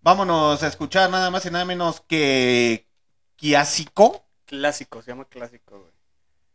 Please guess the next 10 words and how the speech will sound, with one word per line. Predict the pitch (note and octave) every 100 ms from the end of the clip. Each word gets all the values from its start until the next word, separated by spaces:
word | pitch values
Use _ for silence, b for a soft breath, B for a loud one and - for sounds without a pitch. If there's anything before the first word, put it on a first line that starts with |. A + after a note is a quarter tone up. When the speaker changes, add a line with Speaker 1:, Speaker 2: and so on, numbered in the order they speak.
| _ -
Speaker 2:
Se |
llama | C3 D3+
Clásico, | D#3+ E3 G3 F3
solamente | D#3 D#3+ E3 D#3+ E3+
que | D3
esa | C#3+ D#3
es |
la | D#3
magia | C#3+ C#3 D#3+
de | C#3+ C3 B2 A#2+ A#2+ A2+